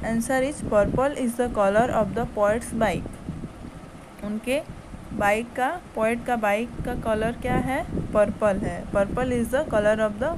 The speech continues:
poet's bike। Next, number four, "Who is best according to the poet?" Poet के हिसाब से कौन best था? "His bike is best according to the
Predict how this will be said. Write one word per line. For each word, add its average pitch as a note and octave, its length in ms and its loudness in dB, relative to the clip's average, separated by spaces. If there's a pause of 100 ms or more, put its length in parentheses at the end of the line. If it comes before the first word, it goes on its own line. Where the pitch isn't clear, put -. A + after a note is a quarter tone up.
(120)
poet's A3 420 2
bike। F3+ 320 -2 (1000)
Next, B3 260 -2
number A#3 320 2
four, C4+ 340 0 (640)
"Who C#4 220 6
is C#4 240 0 (100)
best A3+ 400 2
according G#3 560 2
to B3 80 -2
the B3 120 2 (120)
poet?" F3 260 0 (840)
Poet A3+ 380 4
के C#4+ 80 -2
हिसाब A#3 480 2
से C#4+ 280 0 (100)
कौन C4 260 2
best B3 320 0
था? C#4+ 260 -2 (720)
"His C4+ 220 0
bike G#3+ 420 4 (200)
is A#3+ 200 -2 (140)
best G#3+ 480 2
according G3+ 420 0 (140)
to A3+ 80 0
the A#3+ 140 0